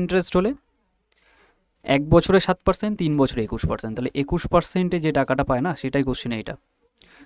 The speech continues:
আর তোমাকে হান্ড্রেড পার্সেন্ট বের করতে হবে, এর কাছাকাছি অ্যান্সার হবে। Just এইটুকু আমি তোমাদের বললাম, কিন্তু এত বড় কোশ্চেন তোমাদের দেবে না,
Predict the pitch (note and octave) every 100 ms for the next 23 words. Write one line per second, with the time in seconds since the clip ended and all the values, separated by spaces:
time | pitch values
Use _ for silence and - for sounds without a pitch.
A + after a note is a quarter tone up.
0 | _ D#3+ D#3 D3+ D3+ A#2+ A#2 - A2 A#2+
1 | A#2+ B2 C#3 C#3+ A#3+ C#3+ A2 - - G2+
2 | - G#2 A2+ - _ - D#3+ - C3 C3
3 | A#2+ C#3 C#3+ D#3 B2 A2+ D#3+ B2+ G2+ A2+
4 | A#2+ C3 C#3 C#3+ C#3 C3 E3 C3 A#2+ C3
5 | A2 A2+ C#3+